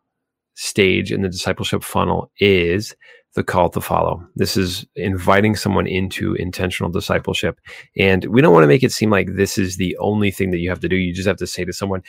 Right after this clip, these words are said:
"Hey, come be a disciple," because there's a, there's a, a process. There's a, um, there's some skill involved in that. We've used the term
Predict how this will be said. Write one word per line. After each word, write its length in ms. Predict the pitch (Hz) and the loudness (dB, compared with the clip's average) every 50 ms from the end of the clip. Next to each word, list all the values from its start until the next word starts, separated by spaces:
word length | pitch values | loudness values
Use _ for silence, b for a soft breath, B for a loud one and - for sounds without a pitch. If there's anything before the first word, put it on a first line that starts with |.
| B B B | B B B
"Hey, 220 | 147 147 98 95 - - | 4 4 4 2 0 0
come 180 | - 120 110 | 2 2 4
be 100 | 101 104 | 4 4
a 40 | 98 | 4
disciple," 480 | 90 95 - - 95 90 - 92 90 87 | 2 0 -2 -2 -2 -2 -2 -4 -8 -6
because 340 | 92 95 - 101 92 - - B B B B B | -6 -6 -4 -6 -6 -6 -8 B B B B B
there's 260 | - 107 107 104 92 - | 0 2 2 2 0 -2
a, 420 | - 85 95 92 90 87 87 92 - | -2 -2 0 0 0 -2 -2 -4 -4
there's 140 | 101 107 113 | -4 -2 -2
a, 80 | 113 - _ - | -2 -4 _ -4
a 100 | - 110 | -4 -4
process. 560 | 107 _ - - - 165 165 - - 90 - - | -4 _ -4 2 2 2 2 2 -2 -6 -4 -2
There's 260 | 92 90 87 - - | -2 -2 -2 -4 -4
a, 480 | 92 95 95 90 87 87 87 90 90 87 - - | -2 -2 0 0 -2 -2 -4 -6 -8 -10 -10 -10
um, 260 | 90 90 87 87 - - - | -8 -8 -10 -10 -8 -4 -2
there's 180 | 101 95 - | -2 -2 -2
some 340 | - - - - - 104 95 | -4 -12 -10 -10 -8 -8 -8
skill 440 | - - - - - 104 101 101 98 | -6 -8 -6 0 2 2 4 2 0
involved 360 | 95 87 90 92 90 90 90 | -2 0 0 2 2 2 0
in 60 | 90 90 | -2 -4
that. 160 | 90 90 95 | -4 -6 -6
We've 220 | 92 92 90 92 | -6 -10 -10 -6
used 220 | 95 95 95 90 95 | -6 -6 -6 -6 -6
the 100 | 90 - | -8 -8
term 380 | - - 95 90 90 87 90 | -8 -6 -4 -4 -4 -4 -8